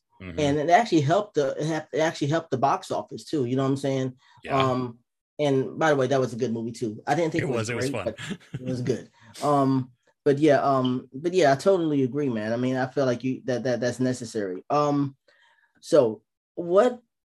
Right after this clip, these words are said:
Speaker 2: three movies do you think, c-, 'cause you, you review a lot of movies, but what, like, what are some movies that you think people, um, it, it can be from the past or something from most recent, uh, three movies you think people have totally slept on?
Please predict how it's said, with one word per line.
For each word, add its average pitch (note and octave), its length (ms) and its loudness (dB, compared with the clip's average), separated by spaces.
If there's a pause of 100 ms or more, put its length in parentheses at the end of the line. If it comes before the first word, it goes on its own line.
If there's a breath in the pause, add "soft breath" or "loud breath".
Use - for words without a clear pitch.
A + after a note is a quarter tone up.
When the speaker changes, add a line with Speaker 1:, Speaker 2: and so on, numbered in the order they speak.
(240)
Speaker 2:
three F#3+ 340 -2
movies D3+ 680 -2
do A#2+ 100 -6
you D#3+ 160 -2
think, C3+ 400 0 (560)
c-, D#3 80 -4
'cause C3+ 140 -8
you, E3+ 360 -2
you G#3 160 2
review F3 460 2
a - 20 8
lot C#3+ 200 4
of B2+ 60 4
movies, B2+ 300 0
but C3+ 180 -2
what, A3+ 260 0
like, D3+ 220 -4
what F#3+ 180 -2
are A#3 60 -4
some F#3+ 280 -4
movies E3 300 0
that C#3 160 0
you D#3 80 -2
think C#3 260 -2
people, C#3 600 -2 (540 soft breath)
um, A#2+ 560 -4 (440)
it, - 140 -18 (100)
it D#3+ 160 -6
can D3+ 100 2
be C#3 120 0
from C3 160 -2
the A2+ 60 -2
past C#3 580 2
or A#2 120 -2
something B2+ 260 -6
from B2+ 360 -6 (120)
most C#3 280 0
recent, C#3 380 -4
uh, B2+ 200 -4
three E3+ 140 -2
movies D3 280 -2
you C#3+ 60 -8
think C3+ 200 -2
people C3+ 280 -2
have A2 120 -8 (280)
totally C#3+ 420 2
slept C3 340 -2
on? G#2 280 -8